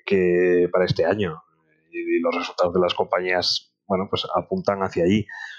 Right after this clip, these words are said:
O sea que, al final, cuando en-, en-, entiende el cliente que un tipo conservador no es un tío defensivo, que siempre está bajista, y que, mm, invierte para ganar dinero, que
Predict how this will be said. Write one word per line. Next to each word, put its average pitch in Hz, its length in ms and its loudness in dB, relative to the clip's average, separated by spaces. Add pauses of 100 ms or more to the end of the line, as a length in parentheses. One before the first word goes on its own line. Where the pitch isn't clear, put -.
O - 20 -8
sea 101 140 0
que, 98 260 0 (280)
al 87 100 -2
final, 123 240 2
cuando 131 200 2
en-, 120 180 -2
en-, 120 280 0
entiende 143 560 0
el 139 100 0
cliente 98 560 0
que 107 120 -2
un 123 360 0
tipo 117 300 0
conservador 98 680 0
no 107 60 0
es - 120 -2
un 113 80 -20
tío 107 180 2
defensivo, 98 680 -2 (100)
que - 80 -16
siempre - 260 -2
está 92 160 -2
bajista, - 420 -4 (680)
y 104 240 2
que, 92 960 2
mm, 82 280 -8
invierte 104 480 -2
para 101 220 0
ganar 101 320 -2
dinero, 101 520 -2 (240)
que 87 460 0